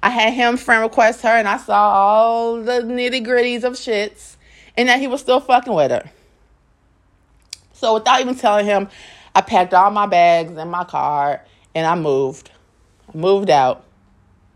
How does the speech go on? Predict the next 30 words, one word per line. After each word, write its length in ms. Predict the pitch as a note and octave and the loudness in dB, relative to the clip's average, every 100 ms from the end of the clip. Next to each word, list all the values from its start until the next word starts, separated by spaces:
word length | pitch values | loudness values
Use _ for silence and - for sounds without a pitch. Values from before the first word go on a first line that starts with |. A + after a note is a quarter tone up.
| _ _ | _ _
I 40 | D#3 | -10
moved 320 | D#3 G3 G3+ | 0 2 4
out 180 | G3 F#3 | 2 2
of 80 | F#3 | 0
the 40 | |
place 260 | F#3 F#3 F3+ | 0 0 0
we 100 | F3 | -2
was 160 | F3 | 0
living, 460 | E3 F3+ F3 E3+ E3+ - - - - | 2 2 2 -4 -6 -12 -20 -20 -8
and 320 | D3+ C#3+ C#3+ - | -4 -2 0 2
it 80 | |
was 220 | F3+ E3 E3 | 4 4 0
completely 520 | D#3+ D3 F3+ F3+ F3+ | -8 -4 -2 -2 -2
done 440 | D#3 D3 D3+ D3 | 0 2 2 0
for 280 | D3+ C#3 C#3 | -4 -10 -10
me. 340 | C3+ B2 A2+ - _ - _ _ | -8 -10 -12 -16 _ -20 _ _
And 840 | D#3 D#3 D3+ D3 C#3+ C#3 C#3 C3+ B2+ - _ _ _ _ _ _ _ _ _ _ | -8 -4 -2 -2 -2 -4 -6 -6 -10 -16 _ _ _ _ _ _ _ _ _ _
it 240 | - E3+ E3+ | 0 0 0
just 840 | D#3 E3 D3+ D3 - - - - - - | 0 2 4 2 -4 -16 -20 -20 -20 -12
was 480 | D#3 D#3 D3+ D3 | 0 4 4 0
the 140 | D3 D3 | -2 -4
biggest, 840 | C3+ D#3 F#3+ G#3 G#3 G3+ F#3+ F#3+ - _ _ _ _ _ _ _ _ | -2 2 4 4 4 2 2 -2 -20 _ _ _ _ _ _ _ _
whew, 1040 | - - D5 D#5+ D5+ C5+ G#4 C4+ G#3+ F#3 D3 D3+ | -2 4 6 6 4 0 -4 -6 -10 -12 -18 -10
breath 280 | F#3+ C4 - | 0 0 0
of 100 | D4 | -6
fresh 280 | C4+ C4 A#3+ | -4 -4 -4
air 380 | F3 C3 B2+ - _ _ _ _ _ _ _ _ | -2 -2 -6 -14 _ _ _ _ _ _ _ _
leaving 320 | E3 G3 A#3 | -6 -4 -2
that 160 | G#3+ G#3 | -2 -2
situation. 840 | G#3+ G3 F#3+ E3 C#3 - G2 A2+ | -4 -6 -4 -4 -4 -10 -16 -18